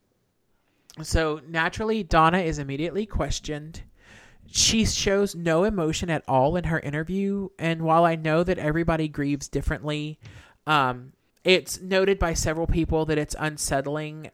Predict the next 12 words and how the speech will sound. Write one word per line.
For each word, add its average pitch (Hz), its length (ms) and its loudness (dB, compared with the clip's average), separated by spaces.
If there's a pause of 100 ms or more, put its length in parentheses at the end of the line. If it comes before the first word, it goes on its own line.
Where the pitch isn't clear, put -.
(640)
how 143 680 2 (320)
just, 160 280 -4
like, 143 280 -2 (1300)
it's 190 140 2
not 208 140 4
even, 220 180 0
like, 185 160 -2
catatonic, 160 840 4
it's - 280 -2
just - 280 -2
emotionless. 131 800 -4 (1900)
Um, 139 380 2